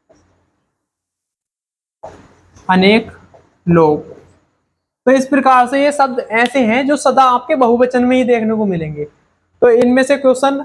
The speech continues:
आपके बनाकर examiner दे देगा, तो आप अब से इन क्वेश्चनों को गलत नहीं करोगे। मुझको आशा है कि आप जो वचन में से और लिंग में से कोई भी question आपका देखने को मिलेगा, तो आप उसको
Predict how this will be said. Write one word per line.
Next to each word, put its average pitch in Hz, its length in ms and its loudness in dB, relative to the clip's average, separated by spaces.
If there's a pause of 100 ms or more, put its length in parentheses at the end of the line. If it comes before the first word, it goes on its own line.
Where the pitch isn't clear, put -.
आपके 233 300 0
बनाकर 247 540 0
examiner 233 480 0
दे 220 140 2
देगा, 226 300 2 (480)
तो 247 60 2
आप 226 500 0 (140)
अब 202 100 -4
से 262 200 -4 (200)
इन 226 160 -2
क्वेश्चनों 226 420 0
को 294 140 2 (260)
गलत 226 240 0
नहीं 202 200 2
करोगे। 151 340 -4 (880)
मुझको 196 240 0
आशा 233 320 2
है 240 160 0 (400)
कि 226 100 0
आप 247 440 0 (880)
जो 214 220 2
वचन 226 320 0
में 233 180 0
से 240 180 2
और 226 200 -2
लिंग 220 240 0
में 226 80 -2
से 247 120 -6
कोई 233 180 0
भी 233 100 -2
question 233 320 -4
आपका 220 260 2
देखने 214 300 0
को 226 80 0
मिलेगा, 220 360 2
तो - 480 -8
आप 220 220 2
उसको 254 280 -2